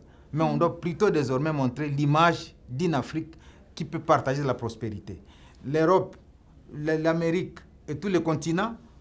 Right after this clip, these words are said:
sont venus puiser les matières premières, mais sans leur donner une valeur ajoutée. Mais l'initiative que la R D C et la Zambie veulent construire,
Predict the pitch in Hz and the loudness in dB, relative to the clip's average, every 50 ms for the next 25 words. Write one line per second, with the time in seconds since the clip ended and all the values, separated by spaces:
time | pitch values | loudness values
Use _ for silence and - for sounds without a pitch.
0 | _ - - - 240 247 214 180 180 180 202 208 208 - 175 170 156 143 170 180 | _ -20 -4 2 2 4 6 6 4 4 4 0 -2 -4 -4 -4 -2 2 4 4
1 | 165 151 139 131 131 127 123 - - 151 143 123 110 110 120 117 113 113 110 107 | 4 4 2 0 0 -2 -2 -2 -4 -2 -2 -2 -4 -4 -4 -4 -4 -4 -4 -4
2 | 98 92 82 - - - - - - - - - 131 131 127 - - 185 185 185 | -6 -8 -12 -16 -20 -20 -20 -20 -20 -20 -18 -10 -8 -8 -4 0 0 2 4 4
3 | 185 175 151 143 147 147 160 170 170 165 165 165 147 127 139 131 131 139 131 120 | 2 2 2 2 2 2 2 0 -2 -2 -2 -2 0 0 0 2 2 2 0 0
4 | 113 107 95 117 110 - - 113 98 - - - - - - - - - - - | 0 -2 -4 -8 -8 -8 -8 -10 -10 -10 -16 -20 -20 -20 -20 -20 -20 -20 -8 -4
5 | 123 127 147 165 165 170 143 - 175 170 165 170 269 247 208 - - 175 156 147 | -2 0 2 2 0 0 0 0 -2 -2 0 -2 -4 -6 -4 -2 -2 0 2 2
6 | 151 156 147 147 139 131 123 - 139 131 127 135 131 127 117 113 117 113 117 117 | 2 0 0 -2 -4 -4 -6 -4 -6 -6 -4 -2 -2 -2 -2 -2 -2 -2 -2 -2
7 | 117 113 107 - - - - - - - - 104 107 208 247 254 214 - 143 135 | -4 -6 -10 -12 -16 -20 -20 -20 -20 -16 -14 0 6 8 8 8 6 4 0 -2
8 | 123 - - 120 117 131 175 220 233 | -2 -2 -4 -6 -4 -4 -4 -4 -6